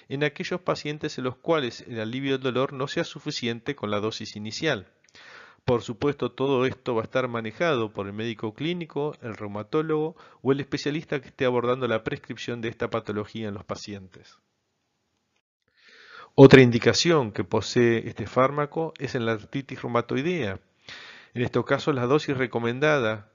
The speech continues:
a nivel inicial es de noventa miligramos cada veinticuatro horas, siendo esta misma la dosis máxima día recomendada, mientras que para los pacientes con artritis gotosa aguda, la dosis recomendada es de ciento veinte miligramos cada veinticuatro horas en una sola toma,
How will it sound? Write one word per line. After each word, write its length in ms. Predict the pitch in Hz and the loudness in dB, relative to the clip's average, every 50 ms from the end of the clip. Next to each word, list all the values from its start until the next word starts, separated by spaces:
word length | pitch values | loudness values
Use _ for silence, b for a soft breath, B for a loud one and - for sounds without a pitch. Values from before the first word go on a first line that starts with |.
| _ - | _ -10
a 220 | - 113 107 104 | -8 -6 -6 -6
nivel 280 | 104 107 107 110 113 110 | -6 -6 -6 -6 -6 -6
inicial 540 | 107 107 107 104 - - 151 156 156 151 - | -6 -8 -8 -6 -4 -2 -2 -2 -2 -4 -6
es 100 | - 117 | -6 -6
de 80 | 113 104 | -4 -2
noventa 440 | 107 113 127 151 156 147 151 139 | 0 2 2 2 0 0 -2 -4
miligramos 640 | 131 120 117 113 117 120 123 123 127 127 135 131 - | -4 -4 -4 -4 -2 0 -2 -2 -2 -4 -6 -6 -6
cada 220 | - - 110 101 98 | -4 -2 0 0 0
veinticuatro 720 | 101 101 101 - 107 - - 113 110 107 - 117 139 156 | -2 -6 -8 -10 -8 -4 0 0 0 0 0 2 2 4
horas, 420 | 151 120 104 101 101 - - - _ B B B B B B B B B | 4 2 0 -4 -10 -12 -18 -20 _ B B B B B B B B B
siendo 380 | - - - 151 151 143 147 | -8 -4 -2 0 2 2 2
esta 220 | 156 - - 147 139 | 2 2 0 -2 -2
misma 280 | 151 151 143 156 160 147 | -4 -4 -4 -2 -2 0
la 100 | 131 113 | 0 0
dosis 320 | 123 135 - - 135 117 | 0 -2 -2 -4 -6 -6
máxima 420 | 120 127 127 - - 127 123 117 | -4 -4 -4 -4 -6 -4 -2 -2
día 240 | 110 113 123 131 127 | -2 0 0 0 0
recomendada, 800 | 117 107 104 101 - 104 104 107 127 143 170 151 123 104 98 98 101 - _ _ _ _ B B B B B B B B | 0 -2 -6 -6 -8 -8 -8 -6 -4 -2 -2 0 -2 -2 -4 -8 -12 -16 _ _ _ _ B B B B B B B B
mientras 340 | 123 123 123 117 120 113 101 | -8 -8 -6 -4 -6 -6 -6
que 140 | - - 113 | -8 -10 -8
para 240 | - - 113 107 107 | -6 -4 -4 -4 -4
los 120 | 110 104 | -6 -6
pacientes 580 | - 110 107 - - 180 170 156 127 - 104 - | -6 -6 -6 -4 -4 -6 -6 -6 -6 -8 -10 -8
con 180 | - 107 101 | -8 -10 -8
artritis 480 | 104 101 104 - 123 127 127 - 120 101 | -8 -10 -10 -10 -10 -10 -8 -8 -8 -8
gotosa 420 | 107 104 - - 120 - - 170 | -8 -8 -8 -8 -8 -6 -4 -4
aguda, 440 | 170 160 123 110 110 113 117 123 - B B B B B B B | -2 0 0 0 0 0 -2 -4 -6 B B B B B B B
la 140 | - 139 147 | 0 2 2
dosis 300 | 160 175 160 - 160 147 | 0 -2 -4 -6 -6 -4
recomendada 760 | 151 147 - 139 135 139 139 139 139 139 139 139 143 139 135 | -4 -4 -4 -4 -4 -4 -4 -2 0 0 2 2 2 0 0
es 60 | 127 | -2
de 120 | 123 113 | -2 -4
ciento 440 | 107 - - 139 147 147 143 - 135 | -6 -6 -6 -6 -6 -4 -4 -2 -2
veinte 320 | 131 131 135 139 131 - 127 | -2 -2 -4 -6 -4 -4 -4
miligramos 760 | 120 117 123 135 135 113 110 110 113 113 123 123 - - - _ | -4 -4 -6 -4 -2 0 0 0 -2 -4 -8 -8 -10 -16 -20 _
cada 200 | - - 113 104 | -4 -2 0 0
veinticuatro 800 | 101 104 104 - 104 - - 120 127 127 - 143 131 123 117 110 | 0 -4 -6 -10 -10 -4 -2 0 0 0 0 0 2 2 2 2
horas 320 | 104 107 113 117 - - - | 0 -2 -4 -8 -10 -12 -10
en 140 | 123 127 131 | -10 -6 -6
una 120 | 139 131 | -6 -6
sola 440 | - - 127 117 113 117 117 113 - | -4 -4 -2 0 0 0 0 -2 -4
toma, 400 | - 113 110 107 117 127 131 143 | -2 -2 -2 -2 -2 -6 -6 -8